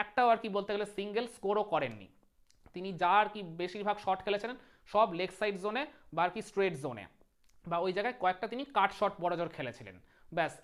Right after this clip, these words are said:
এইটুকুই। মানে তার মানে সিংহভাগ রানটাই এসেছিল, দুশো একচল্লিশ রানের ইনিংসটা খেলেছিলেন, নট আউট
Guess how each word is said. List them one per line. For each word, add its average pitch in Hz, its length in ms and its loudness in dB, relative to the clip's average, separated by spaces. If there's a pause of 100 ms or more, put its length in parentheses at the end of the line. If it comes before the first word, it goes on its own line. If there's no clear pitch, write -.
এইটুকুই। 190 360 -6 (280)
মানে 208 180 -6
তার 196 100 4 (120)
মানে 175 140 0 (120)
সিংহভাগ 220 500 0
রানটাই 202 360 4
এসেছিল, 220 200 -8 (140)
দুশো 196 260 -4
একচল্লিশ 214 340 -6
রানের 208 240 -4
ইনিংসটা 196 340 -4
খেলেছিলেন, 180 380 -4
নট 175 160 2
আউট 190 120 2